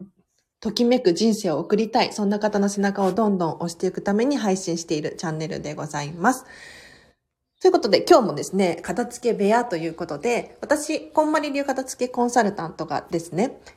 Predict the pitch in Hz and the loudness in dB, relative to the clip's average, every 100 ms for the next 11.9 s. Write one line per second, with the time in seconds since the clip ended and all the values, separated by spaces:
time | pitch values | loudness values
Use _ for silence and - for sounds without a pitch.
0 | - 185 269 269 170 156 175 - - - | -6 -2 0 -2 -6 -6 -8 -8 -16 -12
1 | 214 233 214 208 - 185 202 226 220 214 | -6 -4 -2 -2 -2 -2 0 0 -2 -2
2 | 202 - 208 220 139 - - 73 - 170 | -4 -2 2 4 2 -4 -6 -4 0 0
3 | 170 - - - 285 285 285 302 196 160 | -2 -10 -12 -2 0 2 2 2 0 -4
4 | 135 - - _ _ _ _ _ _ _ | -6 -14 -18 _ _ _ _ _ _ _
5 | _ _ _ _ _ - 202 254 - 226 | _ _ _ _ _ -6 0 0 0 0
6 | 208 196 180 170 - - - - 208 208 | 4 4 4 0 -6 -20 -8 0 2 4
7 | 214 - 175 170 - 185 185 185 196 160 | 2 2 0 0 -2 2 2 2 0 -2
8 | 160 170 160 160 - - 339 330 202 208 | -2 0 -2 -4 -8 4 4 6 4 4
9 | 175 - - 240 208 - - 185 170 - | 2 -4 0 2 2 0 0 2 0 -4
10 | - 190 185 - 185 196 214 190 151 - | -10 -4 -2 0 0 2 2 0 -2 -4
11 | - 214 220 208 202 160 160 - - | -2 2 2 4 2 0 -2 -10 -14